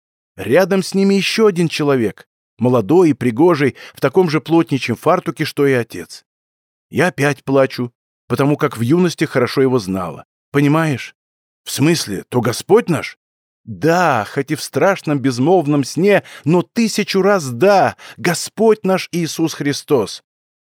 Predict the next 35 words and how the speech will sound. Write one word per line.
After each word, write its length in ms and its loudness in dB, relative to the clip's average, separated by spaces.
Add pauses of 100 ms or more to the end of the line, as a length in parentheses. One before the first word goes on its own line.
(140)
Я, 300 -2
сэр, 280 0
не 140 2
найду, 380 0
с 40 -8
чего 280 0
сказать. 580 -2 (440)
Потом 280 -2
спрашиваю: 760 -2 (320)
«А 120 -8
как 280 -2
он 120 2
на 80 2
тебя 240 -2
смотрел?» 560 0 (580)
«Как 280 -6
я 380 -2 (340)
на 160 2
маленькую 500 2
нищенку», 540 0
отвечает. 640 -8 (560)
«Только 260 0
меж 220 0
нами 220 2
не 200 2
было 180 2
ледяного 480 0
стекла, 580 2 (220)
и 80 0
я 180 2
знала, 400 0
что 160 0
еще 260 0
могу 380 -2
спастись». 840 -8